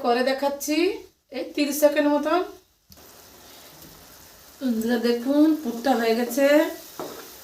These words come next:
দিয়ে দিব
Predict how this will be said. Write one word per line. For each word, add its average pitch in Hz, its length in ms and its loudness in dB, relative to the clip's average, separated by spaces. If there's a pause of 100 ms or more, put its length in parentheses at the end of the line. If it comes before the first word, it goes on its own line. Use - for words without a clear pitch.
(3500)
দিয়ে 214 240 -2
দিব 233 120 -4